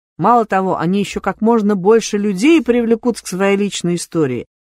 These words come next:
Если у них медовый месяц, вся контора будет в курсе. Если они страдают, то же самое.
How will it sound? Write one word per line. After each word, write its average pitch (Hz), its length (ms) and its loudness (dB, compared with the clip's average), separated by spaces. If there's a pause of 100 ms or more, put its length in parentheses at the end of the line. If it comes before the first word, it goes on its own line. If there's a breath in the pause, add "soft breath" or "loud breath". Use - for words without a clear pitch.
Если 214 420 0
у 208 60 4
них 190 180 -2
медовый 156 380 2
месяц, 233 400 -2
вся - 420 0
контора 147 460 -2
будет 117 240 -6
в - 100 -20
курсе. - 400 -18 (280 soft breath)
Если 170 420 -2
они 196 200 2
страдают, 240 600 0 (260)
то 175 200 2
же 139 120 -4
самое. - 460 -14